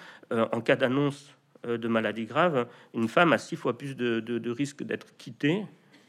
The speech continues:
qu'un homme. Je dis, « Mais où est l'amour là-dedans ? » Alors, en fait, si, euh, si, si pour beaucoup d'hommes, la, la femme est juste celle qui sert à avoir du sexe gratuit de temps en temps, euh, faire à manger,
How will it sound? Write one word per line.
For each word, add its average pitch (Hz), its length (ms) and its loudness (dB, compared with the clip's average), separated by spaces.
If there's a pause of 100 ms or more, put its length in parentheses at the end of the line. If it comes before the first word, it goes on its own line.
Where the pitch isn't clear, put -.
(200)
qu'un 143 180 6
homme. 139 280 4 (1200)
Je - 40 -20
dis, « - 80 -6
Mais 113 180 2
où 127 200 2
est 139 60 8
l'amour 135 360 4
là-dedans ? » 143 480 2
Alors, 117 200 2
en 117 100 -4
fait, - 200 -2
si, 127 360 -4
euh, 113 100 2 (300)
si, - 240 -16
si - 300 -14
pour 120 240 -8
beaucoup 143 320 0
d'hommes, 139 440 4 (1120)
la, 135 280 -4
la 127 160 2
femme 160 260 4
est 123 60 2
juste 139 240 -6
celle 143 280 2
qui - 120 -16
sert 147 240 2
à 117 100 6
avoir 127 240 2
du 123 80 -8
sexe 120 300 -8
gratuit 117 340 -4
de 123 100 -6
temps 117 220 -6
en 110 140 -6
temps, 147 280 0 (400)
euh, 117 380 6
faire 139 240 0
à 127 60 4
manger, 123 500 0